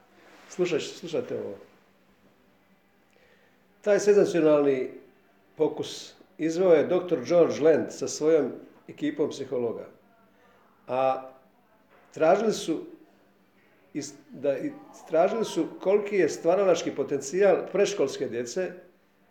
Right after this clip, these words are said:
i sačinili su testove kreativnosti. U tom testu proveli su na jednom velikom uzorku djece, tisuću šesto djece uzrasta od četiri do pet godina.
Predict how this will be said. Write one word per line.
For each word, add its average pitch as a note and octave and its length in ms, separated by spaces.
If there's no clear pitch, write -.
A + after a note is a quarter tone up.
i B2 120
sačinili E3+ 640
su - 240
testove D#3+ 480
kreativnosti. B2 720
U C#3+ 100
tom G#3+ 300
testu G#3+ 460
proveli F#3+ 300
su - 180
na D#3+ 60
jednom E3+ 240
velikom E3 360
uzorku D3+ 340
djece, D#3 420
tisuću - 360
šesto G3 580
djece D3+ 440
uzrasta E3 500
od A#2+ 100
četiri E3 280
do C3+ 140
pet C3+ 200
godina. G#2+ 320